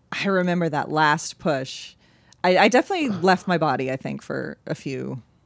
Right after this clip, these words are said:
Speaker 1: moments here and there. And I remember the last push, something just came, came into my body and was like, "Okay, you, this is it. It's like now or never. You got it." Because it took you,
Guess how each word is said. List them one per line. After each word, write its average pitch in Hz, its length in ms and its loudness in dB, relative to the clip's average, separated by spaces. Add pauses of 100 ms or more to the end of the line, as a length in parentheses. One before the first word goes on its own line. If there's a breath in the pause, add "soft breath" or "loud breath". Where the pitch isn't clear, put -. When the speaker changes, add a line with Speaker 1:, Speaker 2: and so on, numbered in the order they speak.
(300)
Speaker 1:
moments 135 460 -8
here 135 180 -8
and 135 140 -8
there. 123 300 -6
And 165 120 -2
I 160 40 2
remember 180 340 2
the 180 100 2
last 151 320 2
push, 147 220 -6
something 165 340 -4
just 151 200 -6
came, 151 540 -4 (160)
came 160 600 -4 (580)
into 170 320 -2
my 156 160 -2
body 135 380 -2
and 131 140 -6
was 135 160 -6
like, 117 260 -8
"Okay, - 320 -8
you, 139 220 -10 (160)
this 143 420 -6
is 135 100 -10
it. - 120 -8 (120)
It's - 180 -10
like 131 120 -6
now 139 200 -4
or 123 80 -4
never. 85 200 -8
You 131 160 -6
got 131 180 -4
it." - 100 -10 (220 loud breath)
Because 233 260 4
it 220 140 4
took 262 180 -2
you, 151 360 0